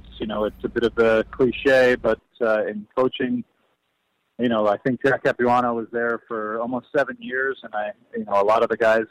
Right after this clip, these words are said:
who have only been with the Islanders, that's the only person who's coached them in the N H L. So sometimes the message gets a little old, and, uh, you know, I think Doug not only bringing a different sort of message and, and communicating a little differently, just making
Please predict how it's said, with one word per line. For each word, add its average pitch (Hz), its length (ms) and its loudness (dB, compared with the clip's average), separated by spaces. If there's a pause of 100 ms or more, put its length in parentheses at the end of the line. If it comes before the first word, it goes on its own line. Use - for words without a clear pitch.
(120)
who 113 120 -2
have 107 140 0
only 120 240 -6
been 113 180 -12
with 107 120 -10
the 107 100 -2
Islanders, 117 480 4 (1000)
that's - 180 -12
the 123 80 2
only 123 160 4
person 123 320 0
who's 117 220 -4
coached 120 240 0
them 117 140 -2
in 113 60 -2
the 110 100 -4
N 110 80 -2
H 110 200 -4
L. 131 280 2
So 113 200 2
sometimes 127 480 -2
the 120 80 -4
message 120 380 -4 (180)
gets 117 200 -4
a - 20 -6
little 113 200 4
old, 127 360 2 (720)
and, 98 420 -6
uh, 101 380 2
you 98 80 -4
know, 95 100 -6
I 101 100 -4
think 113 220 -8
Doug 117 280 2 (400)
not 120 200 2
only 123 320 4
bringing 120 380 0
a 107 60 -4
different - 360 -6
sort 117 140 4
of 107 40 2
message 113 460 2
and, 104 240 -12
and - 220 -8
communicating 120 600 2
a 110 40 -2
little 107 180 2
differently, 117 540 -2
just - 180 -8
making 151 260 0